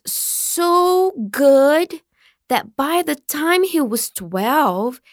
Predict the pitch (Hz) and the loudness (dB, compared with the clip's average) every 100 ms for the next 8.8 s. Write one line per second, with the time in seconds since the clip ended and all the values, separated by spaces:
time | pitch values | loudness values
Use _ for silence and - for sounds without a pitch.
0 | - - - - 294 269 254 214 202 196 | -20 -20 -20 -4 -2 0 -2 -2 0 2
1 | 214 269 415 - 427 415 427 269 269 262 | 4 4 2 0 -2 0 -2 2 2 2
2 | 330 339 320 311 330 330 226 196 208 240 | 0 0 2 0 -2 -4 -2 -2 0 -4
3 | 247 - - 320 349 311 214 180 117 - | -4 -8 -4 -2 -2 -4 -4 -6 -8 -18
4 | _ _ _ _ _ _ _ _ _ - | _ _ _ _ _ _ _ _ _ -20
5 | - - - 208 - - 320 349 427 440 | -20 -20 -6 -4 -4 -8 -4 2 2 0
6 | - - 311 349 - 240 202 214 - 233 | -8 -4 0 0 -2 -2 -2 -2 -4 -2
7 | 220 202 185 - 202 196 233 302 214 196 | 0 0 -2 -4 -2 0 0 2 0 0
8 | 202 170 240 294 320 202 196 233 | -2 0 -2 0 2 0 0 -4